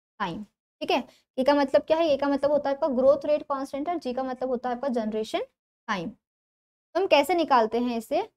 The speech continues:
हम क्या लिखते थे फॉर्मूला में? K is equals to क्या था हमारा? K is equals to log N T minus log N zero divided by zero point three zero one into T, ये फॉर्मूला था, उसी को यूज़ किया है मैंने वहाँ पे,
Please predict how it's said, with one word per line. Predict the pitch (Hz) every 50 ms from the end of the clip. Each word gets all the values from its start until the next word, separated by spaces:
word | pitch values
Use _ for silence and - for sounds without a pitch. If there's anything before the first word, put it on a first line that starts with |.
| _ _ _ _ _ -
हम | 311 311 349
क्या | 339 381 370
लिखते | 370 359 359 359 349 349
थे | 349 381 359
फॉर्मूला | 339 302 294 302 320 320 330 330
में? | 330 339 392 427 _ _ - -
K | 311 311 330
is | 302 330 311
equals | - 320 311 311 - -
to | 320
क्या | - 311 294
था | 285 330 320
हमारा? | 311 302 294 285 320 392 - _ _ _ _ _ _ _ -
K | 285 294 311
is | 294
equals | 311 302 311 320 320 311
to | - 359 302
log | 277 254 269 285 277 - - -
N | 277 285 294
T | 285 294 392 392 381
minus | 294 262 254 254 269 285 285 -
log | 277 285 285 285 302
N | 302 285
zero | 285 302 320
divided | 285 277 247 247 240 269 254
by | 294 294
zero | 254 262 254 254
point | - 196 311 302
three | 277 262 277
zero | 277 294 302
one | 294 294
into | 294 302 302 302 277 302
T, | 294 311 330 _ _ _ -
ये | 214 254
फॉर्मूला | 247 269 254 262 269 277 269 269
था, | 269 277 277 285 - _ _ _ _ _ _ - -
उसी | 262 339
को | - 339
यूज़ | 311 311 320 -
किया | - 320 302
है | 302 294
मैंने | 285 277 277
वहाँ | 285 277 269 254 262
पे, | 254 285